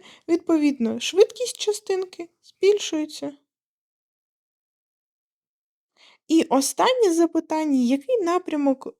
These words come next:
руху частинки при t дорівнює двом?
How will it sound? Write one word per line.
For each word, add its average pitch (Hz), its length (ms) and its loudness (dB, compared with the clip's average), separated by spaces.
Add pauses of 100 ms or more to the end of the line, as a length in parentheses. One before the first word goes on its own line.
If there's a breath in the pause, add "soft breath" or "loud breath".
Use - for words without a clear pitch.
(120)
руху 240 580 2
частинки 349 600 -2
при 240 280 0
t 427 340 -4
дорівнює 294 460 0
двом? 196 400 -6